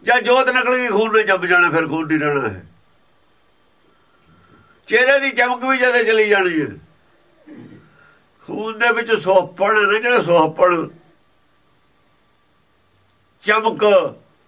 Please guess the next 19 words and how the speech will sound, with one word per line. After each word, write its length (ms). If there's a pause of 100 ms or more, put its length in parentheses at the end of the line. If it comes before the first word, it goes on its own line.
(100)
ਇਹ 240 (220)
ਉਹਦੇ 300
ਨਾਲ, 260
ਤੇਰੇ 320
ਨਾਲ 240
ਹੀ 220
ਹੈ। 280 (1080)
ਸੋਹਣ 280
ਖੂਨ 320
ਹੁੰਦਾ। 460 (1600)
ਆ 100
ਜਿਹੜਾ 280
ਚਿਹਰਾ 400
ਦਗ 200
ਦਗ 320
ਕਰਦਾ 360
ਨਾ, 500 (300)
ਚਮਕਦਾ, 680 (1120)
ਲਿਸ਼ਕਦਾ, 840